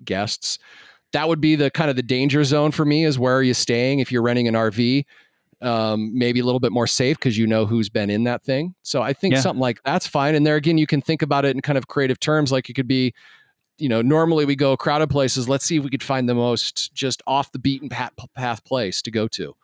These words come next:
Speaker 2: Right.
Speaker 1: So
Speaker 2: That,
Speaker 1: you
Speaker 2: that's
Speaker 1: can
Speaker 2: kinda
Speaker 1: kinda
Speaker 2: how I
Speaker 1: incorporate
Speaker 2: see
Speaker 1: that.
Speaker 2: it too. Yeah. Like kinda like maybe road tripping, not to go to all these different sites and in museums and that, or,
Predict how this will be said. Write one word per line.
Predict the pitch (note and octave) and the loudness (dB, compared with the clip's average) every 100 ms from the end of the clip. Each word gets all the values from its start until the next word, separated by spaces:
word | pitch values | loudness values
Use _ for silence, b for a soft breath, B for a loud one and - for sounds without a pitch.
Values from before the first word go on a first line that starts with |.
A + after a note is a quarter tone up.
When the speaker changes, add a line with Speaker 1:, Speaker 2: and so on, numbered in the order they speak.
| _ - | _ 0
Speaker 2:
Right. | A#2 A2+ G#2+ | 2 2 0
Speaker 1:
So | G#2 - | -4 -6
Speaker 2:
That, | D#3+ | -2
Speaker 1:
you | |
Speaker 2:
that's | F#3+ - | 0 2
Speaker 1:
can | A3+ | 2
Speaker 2:
kinda | C#3 | 2
Speaker 1:
kinda | |
Speaker 2:
how | C#3 | 2
I | A2 | 2
Speaker 1:
incorporate | B2+ | 0
Speaker 2:
see | - B2+ | 0 0
Speaker 1:
that. | |
Speaker 2:
it | G#2 | 0
too. | - B2+ A2 F2+ | 0 0 0 -2
Yeah. | A2+ A2 | -2 0
Like | G2+ G#2 | 0 0
kinda | - D3 B2 | 2 4 4
like | B2 | 2
maybe | A#2 B2+ C3 A#2+ | 4 4 4 4
road | A#2 B2 | 4 2
tripping, | - B2 A#2 B2 | 0 0 2 4
not | C3 C#3 | 2 0
to | C3 | -2
go | A#2 A#2 | 0 0
to | A#2 | 0
all | G#2 G#2 | 0 0
these | A2+ G2+ | 0 -2
different | A2 G#2 G#2+ F#2 - | -2 -2 -2 -4 -6
sites | - - A#2+ B2 - | -6 -2 -2 -2 -4
and | G#2+ | -4
in | G2+ G2 | -2 -4
museums | G2+ A2+ G3+ F#3 A#2+ | -6 0 2 2 0
and | A2+ | -2
that, | G#2 G#2+ A2 | -4 -4 -2
or, | G2 | -4